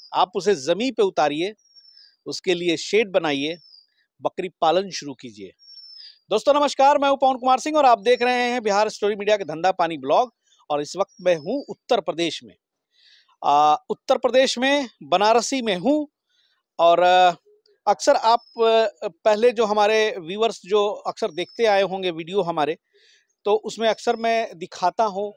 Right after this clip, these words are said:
कि पटना में सुधीर सर जो हैं, पाँच दिन की बकरी पालन के ऊपर प्रशिक्षण देते हैं। उस प्रशिक्षण कार्यक्रम में, आ, देश के कोने-कोने से छात्र आते हैं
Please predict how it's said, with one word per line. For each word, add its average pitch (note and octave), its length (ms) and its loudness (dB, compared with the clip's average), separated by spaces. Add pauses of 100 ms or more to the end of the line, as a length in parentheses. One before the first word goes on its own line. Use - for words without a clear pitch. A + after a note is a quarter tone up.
(300)
कि F3 80 -10
पटना G3 360 -4
में G#3 100 -4
सुधीर F3+ 340 -12
सर G3 220 -2
जो F3 160 -4
हैं, F3+ 220 -6 (320)
पाँच F#3+ 200 0
दिन F#3+ 220 -8
की F#3+ 100 -12
बकरी F3 360 -6
पालन F#3+ 320 0
के F#3+ 140 -6
ऊपर F3 220 -6
प्रशिक्षण G#3+ 520 -8
देते D#3+ 260 -8
हैं। A2 180 -12 (540)
उस A3+ 140 -4
प्रशिक्षण A#3+ 500 -2
कार्यक्रम A3 460 2
में, A#3+ 300 -4 (420)
आ, E3+ 440 4
देश G3 300 0
के A3+ 120 -2
कोने-कोने G#3+ 460 -4
से B3+ 140 -2
छात्र F#3+ 500 0
आते D3 240 0
हैं G#2+ 180 -8